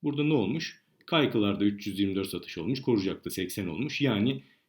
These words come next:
e, şu şekilde değerlendirebilirsiniz. Ne demiştik? Evciler popüler, bakın burada zaten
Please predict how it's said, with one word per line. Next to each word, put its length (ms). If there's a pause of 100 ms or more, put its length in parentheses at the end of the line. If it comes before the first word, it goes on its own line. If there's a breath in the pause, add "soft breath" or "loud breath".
e, 160
şu 420
şekilde 340
değerlendirebilirsiniz. 1120
Ne 140
demiştik? 440
Evciler 440
popüler, 380
bakın 280
burada 200
zaten 400